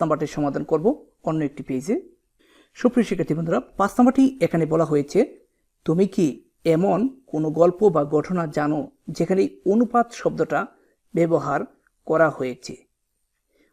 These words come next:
অথবা কোথাও কি অনুপাত শব্দটি বা অনুপাত চিহ্ন, এই যে একটা চিহ্ন লেখা দেখেছ?" এরকম কয়েকটি বাস্তব ঘটনা খুঁজে বের করো এবং কিভাবে খুঁজে পেলে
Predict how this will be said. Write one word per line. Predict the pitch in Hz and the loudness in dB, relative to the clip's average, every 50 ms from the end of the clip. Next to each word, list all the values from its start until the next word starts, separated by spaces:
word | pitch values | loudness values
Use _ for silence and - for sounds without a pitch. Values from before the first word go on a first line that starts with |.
| _ _ - | _ _ -4
অথবা | - 190 - 226 214 180 170 240 | -4 -2 -2 0 -2 -2 -2 -4
কোথাও | - - - 180 180 196 208 214 | -6 -4 -4 -2 2 2 2 2
কি | 202 - - - - - - _ _ _ | 2 -2 -10 -12 -12 -12 -14 _ _ _
অনুপাত | - 165 180 185 180 208 208 208 | -4 -4 -2 -2 0 -2 -2 -4
শব্দটি | - - - 170 147 147 160 151 - 139 180 233 - _ _ _ _ | -6 -8 -6 -6 -4 -4 -6 -6 -6 -6 -6 -8 -8 _ _ _ _
বা | - 143 139 139 143 - - - | -4 -2 -2 -2 -4 -6 -6 -4
অনুপাত | 180 196 202 196 - 196 185 175 180 - - | -4 -2 -2 -2 0 -2 -2 -2 -4 -8 -8
চিহ্ন, | - 196 190 190 175 151 - - _ _ _ _ _ _ _ _ _ _ - | -4 -2 -2 -2 -2 -6 -8 -14 _ _ _ _ _ _ _ _ _ _ -6
এই | - 165 | -6 -4
যে | 160 160 143 | -4 -4 -6
একটা | 120 - 156 | -6 -8 -10
চিহ্ন | 147 - - 151 147 156 180 240 302 - - _ _ _ _ _ _ _ _ _ _ - | -10 -8 -6 -6 -4 -2 -2 -2 -2 -4 -8 _ _ _ _ _ _ _ _ _ _ -12
লেখা | 156 151 151 151 175 185 180 - 190 180 165 185 262 294 _ _ _ _ _ _ - | -10 -6 -2 0 0 0 0 -2 -6 -6 -6 -6 -6 -8 _ _ _ _ _ _ -10
দেখেছ?" | 165 151 156 156 - 190 - - 269 208 156 - - _ _ _ _ _ _ _ _ _ _ _ _ _ _ _ _ _ _ _ _ _ _ _ | -6 -6 -4 -2 -4 -4 0 2 2 2 0 -2 -8 _ _ _ _ _ _ _ _ _ _ _ _ _ _ _ _ _ _ _ _ _ _ _
এরকম | - 196 214 247 240 - 277 254 | 2 4 4 4 4 2 0 0
কয়েকটি | - - 190 185 180 185 - 170 | 2 4 4 4 2 0 -2 -4
বাস্তব | 156 160 160 156 156 - - - 208 196 170 151 | -2 -2 -2 -4 -4 -4 -4 -4 -2 -2 -2 -6
ঘটনা | 151 - 165 170 160 | -6 -4 -4 -6 -4
খুঁজে | - - 185 165 175 180 | -2 -2 0 0 0 0
বের | 139 147 139 131 | 0 -2 -4 -4
করো | - - 135 147 196 269 - - _ _ _ _ _ _ _ _ - | -6 -4 -2 0 0 0 -2 -6 _ _ _ _ _ _ _ _ -4
এবং | 175 208 214 - _ | -2 -2 -2 -4 _
কিভাবে | - - 240 262 277 240 240 | -4 0 2 4 4 4 2
খুঁজে | 226 - - 220 226 180 226 226 | 0 0 -2 -2 0 0 0 -2
পেলে | - - 156 147 - | 0 -2 -4 -4 -6